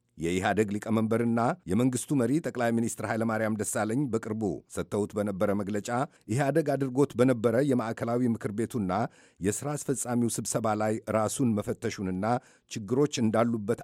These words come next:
አምኖ ለቁርጥ ለውጥ መነሳቱን ጠቁመው ነበር።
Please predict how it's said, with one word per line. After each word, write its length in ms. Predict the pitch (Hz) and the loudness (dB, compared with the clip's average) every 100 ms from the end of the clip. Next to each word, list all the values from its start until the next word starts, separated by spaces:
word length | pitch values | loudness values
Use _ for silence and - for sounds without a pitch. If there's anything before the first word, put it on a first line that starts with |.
| 101 | 0
አምኖ 260 | 107 110 104 107 _ | 2 4 2 0 _
ለቁርጥ 440 | 90 123 - 131 - | -2 -2 0 -6 -4
ለውጥ 240 | 120 117 - - | -4 -4 -4 0
መነሳቱን 640 | 107 110 101 90 82 107 95 - _ _ - | 2 2 0 -4 -2 -2 -2 -6 _ _ -8
ጠቁመው 420 | 107 - 104 92 | -8 -2 0 0
ነበር። 340 | 78 64 71 | -2 -6 -10